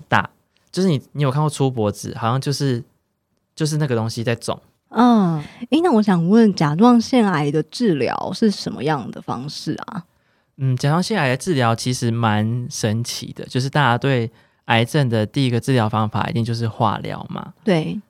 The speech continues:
Speaker 1: 然后化疗应该就是会打什么标靶。
Speaker 2: 有听过，可能就是像小红莓啊，
Speaker 1: 嗯。
Speaker 2: 那几个。
Speaker 1: 对。然后我那时候以为甲状腺癌可能需要做这种化疗，
Speaker 2: 嗯，
Speaker 1: 就是
Speaker 2: 嗯，嗯，嗯。
Speaker 1: 可能不定时要去医院做个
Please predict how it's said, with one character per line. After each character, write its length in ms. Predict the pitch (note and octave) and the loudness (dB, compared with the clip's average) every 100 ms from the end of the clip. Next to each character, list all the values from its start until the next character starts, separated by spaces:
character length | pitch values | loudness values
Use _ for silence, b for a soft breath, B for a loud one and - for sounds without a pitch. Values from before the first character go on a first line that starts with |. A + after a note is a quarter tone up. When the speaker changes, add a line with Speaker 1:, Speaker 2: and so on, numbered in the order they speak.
| - | -6
Speaker 1:
然 120 | G#2 | 0
后 340 | A#2 A2+ A2 A2 | 2 2 0 0
化 200 | D#3+ B2+ | 4 4
疗 160 | A2+ | 4
应 120 | A2+ | 2
该 120 | A#2 B2 | 0 0
就 140 | C#3 | -2
是 160 | C3+ B2+ | -2 0
会 120 | C3 | 0
打 220 | - G2+ | -2 -6
什 140 | A2 | -8
么 100 | G2 - | -12 -6
标 200 | A#2 G#2+ - | -2 -2 -4
靶。 140 | - - | -12 0
Speaker 2:
有 160 | F#3 F3 | 0 4
听 240 | A3 G#3+ | 4 6
过， 160 | A#3+ G#3+ | 6 6
可 140 | E3+ | 4
能 120 | D#3+ | 2
就 60 | F3+ | 2
是 120 | G3+ | 2
像 340 | A3 G3+ F3+ F3 | 4 4 2 -2
小 340 | - D#3+ D3 | -2 0 0
红 320 | D3 D#3 C#3+ | 0 -2 2
莓 280 | E3+ D3 C#3 C#3+ | 2 2 4 6
啊， 340 | C#3 A#2+ A#2 | 6 4 2
Speaker 1:
嗯。 80 | B2+ | 0
Speaker 2:
那 160 | E3 D#3+ | 0 -4
几 220 | - G#3 - | -8 -16 -12
个。 260 | A#3+ F#3+ - | -10 -10 -6
Speaker 1:
对。 280 | C#3+ G#2+ D3 _ _ _ _ | -2 -2 -2 _ _ _ _
然 140 | B2 A#2+ | -6 -2
后 340 | C#3 B2 A2+ | 0 -2 -4
我 100 | B2+ | -2
那 100 | D#3+ | -2
时 80 | F#3 | 0
候 80 | D3+ | -2
以 160 | A#2 | 0
为 260 | A2 G#2 G#2 | -2 -2 -4
甲 140 | A#2 | -4
状 100 | G#2+ | -4
腺 160 | C3 B2+ | -4 -6
癌 80 | A2+ | -6
可 100 | G#2 | -6
能 140 | G#2+ | -10
需 140 | - A#2 | -4 -2
要 100 | A#2 | -2
做 220 | C#3 B2 | -4 -4
这 100 | A#2 | -4
种 320 | - A2+ E3+ - _ _ _ | -6 -10 -14 -18 _ _ _
化 260 | G#3+ G3+ F#3 | 6 6 4
疗， 140 | F3 F3+ - | -2 -4 0
Speaker 2:
嗯， 0 | |
Speaker 1:
就 80 | |
是 200 | F#3+ F#3 | 0 2
Speaker 2:
嗯， 100 | F#3 | 0
嗯， 180 | F#3 F#3 | -2 -2
嗯。 180 | F3+ F#3 - | -4 -6 -12
Speaker 1:
可 60 | A2+ | -6
能 180 | A2 A#2 _ | -4 -4 _
不 80 | A#2+ | -6
定 220 | B2 C#3 | -2 -2
时 120 | A2+ A2 | -2 -2
要 120 | A2 | -2
去 160 | B2+ | -2
医 120 | A2 G#2+ | -2 -2
院 300 | A#2 G#2+ A2+ C#3 _ _ _ _ | -2 -2 -6 -12 _ _ _ _
做 160 | - | -6
个 80 | B2 | -4